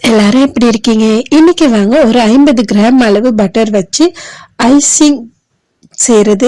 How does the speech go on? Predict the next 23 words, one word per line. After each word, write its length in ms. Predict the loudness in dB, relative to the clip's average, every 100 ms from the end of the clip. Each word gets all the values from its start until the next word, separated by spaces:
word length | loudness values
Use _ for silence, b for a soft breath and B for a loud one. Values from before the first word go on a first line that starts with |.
| -2
எப்படின்னு 360 | -2 -2 -2 -2 -2
பார்க்கலாம். 440 | -4 -2 -2 0 -2 -2 0
ஒன் 120 | 2 2
கேஜி 260 | 2 0 -2 -2
கேக்கு 280 | -4 -2 -4 -2
செய்ய 200 | -2 -2 -2
போறோம். 260 | -2 -2 -2
ஃபர்ஸ்டா 320 | -4 -2 -2 -2
நம்ம 240 | 0 -2 -4 B B B B 2
ஐசிங் 400 | 2 2 2 2 0
சுகர் 340 | -2 0 -2 -2
கொஞ்சம் 260 | -2 0 0
இந்த 140 | 0 0
மாதிரி 320 | 0 -2 -2 0
நல்லா 200 | 2 0 -2
சலிச்சு 400 | -2 0 -2 0 0
எடுத்துடலாம். 580 | 0 -4 -4 -2 -2 -2 -6 B B B -2
நான் 140 | 0 2
ஒரு 100 | 2 2
நானூறு 420 | 2 4 2 0 0
கிராம் 260 | 0 0 0
அளவு 220 | 0 0 0
ஐசிங் 320 | 0 0 0